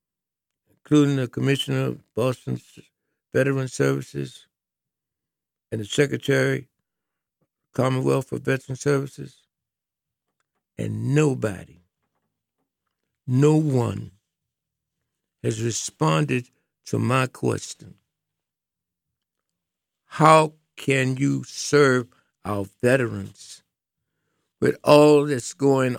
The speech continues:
on in the health community, in the court system, in social justice, in housing, in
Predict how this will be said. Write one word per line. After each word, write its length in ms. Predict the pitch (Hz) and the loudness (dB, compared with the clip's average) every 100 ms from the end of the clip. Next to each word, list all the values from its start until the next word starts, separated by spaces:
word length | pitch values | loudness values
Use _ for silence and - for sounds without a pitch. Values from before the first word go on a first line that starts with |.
| - | -2
on 520 | 139 131 123 117 107 _ _ _ _ _ _ _ | 0 2 0 -4 -8 _ _ _ _ _ _ _
in 160 | 143 120 | -2 0
the 100 | 113 | -2
health 400 | 101 147 135 - | 2 4 4 0
community, 720 | - 123 120 113 113 113 113 _ _ _ _ _ 143 | -6 -2 -2 -2 -4 -6 -8 _ _ _ _ _ 0
in 100 | 127 | 2
the 120 | 117 | 0
court 360 | - 147 - | 2 2 2
system, 600 | - - 113 - 113 107 107 _ _ _ _ _ _ _ | -2 -8 -8 -10 -14 -14 -16 _ _ _ _ _ _ _
in 120 | 143 | 0
social 520 | 123 - 151 143 139 127 | 0 4 4 4 -2 -2
justice, 840 | 123 135 131 - 107 101 - _ _ _ _ _ - | 0 0 -2 -8 -10 -10 -16 _ _ _ _ _ 2
in 180 | 147 123 | 2 2
housing, 720 | 135 147 139 127 117 113 117 _ _ _ _ - | 2 4 4 2 -6 -14 -16 _ _ _ _ -2
in 160 | 135 | -2